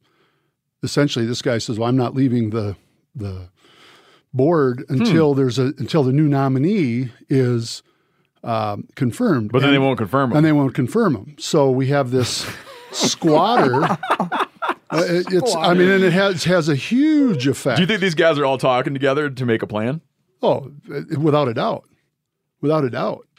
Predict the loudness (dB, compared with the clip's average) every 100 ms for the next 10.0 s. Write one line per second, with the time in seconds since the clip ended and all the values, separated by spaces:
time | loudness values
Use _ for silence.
0 | _ _ -20 -6 -2 -2 -4 -4 -2 -2
1 | 0 -2 0 -4 -4 -4 -4 -4 -6 -10
2 | -4 -2 -2 -4 -6 -8 -8 _ _ _
3 | _ _ -6 -2 -2 -4 -8 _ -4 0
4 | 0 0 -2 0 0 0 -4 -6 -6 -6
5 | -2 -2 0 -4 -6 _ _ _ _ _
6 | -8 -6 -4 -6 -8 -10 -14 _ _ -4
7 | -2 -2 -6 -8 -6 -6 -4 -2 -2 -4
8 | -4 -4 -6 _ _ _ _ _ _ _
9 | _ -12 -6 -4 -2 -6 -8 -6 -8 -8